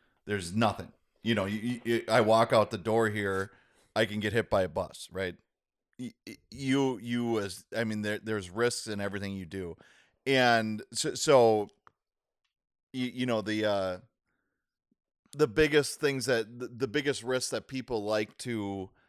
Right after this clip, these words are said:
worry about are government's just gonna shut it down. That's a big one.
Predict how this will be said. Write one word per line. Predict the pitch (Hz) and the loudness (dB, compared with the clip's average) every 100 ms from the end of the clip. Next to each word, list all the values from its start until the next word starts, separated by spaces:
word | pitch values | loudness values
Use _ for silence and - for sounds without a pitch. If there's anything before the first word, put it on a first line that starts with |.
| _ _ _ _ _ _ _ _ | _ _ _ _ _ _ _ _
worry | 120 123 185 127 104 | -4 4 6 6 2
about | 85 95 92 95 - - | 0 -2 -2 -4 -10 -10
are | 110 104 95 92 - _ _ _ _ _ _ - | -4 -2 -2 -6 -12 _ _ _ _ _ _ 2
government's | 147 135 117 - | 4 4 -2 -4
just | 139 120 | -6 -6
gonna | 120 98 | -6 -6
shut | - 117 | -4 -2
it | 95 85 | -2 -2
down. | 110 107 82 | -2 -2 -4
That's | 104 - | -4 -2
a | 101 | -4
big | 82 82 | -4 -6
one. | 85 85 120 | -6 -10 -12